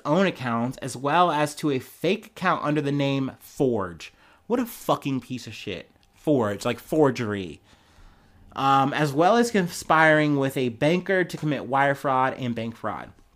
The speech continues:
The banker, Russell Lafayette, Lafayette? God, I hope it's Lafayette, Lafayette. What, what a Southern fried name. Uh, was convicted on six federal charges in connection with the schemes in November of twenty twenty-two.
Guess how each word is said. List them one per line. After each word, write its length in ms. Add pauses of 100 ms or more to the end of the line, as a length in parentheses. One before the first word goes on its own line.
(440)
The 120
banker, 520 (380)
Russell 440
Lafayette, 520 (140)
Lafayette? 600 (380)
God, 340
I 120
hope 240
it's 80
Lafayette, 580
Lafayette. 560 (340)
What, 200
what 120
a 40
Southern 280
fried 220
name. 280 (360)
Uh, 340
was 160
convicted 580 (120)
on 380
six 500
federal 300
charges 580
in 180
connection 600
with 140
the 80
schemes 640
in 200
November 400
of 80
twenty 200
twenty-two. 520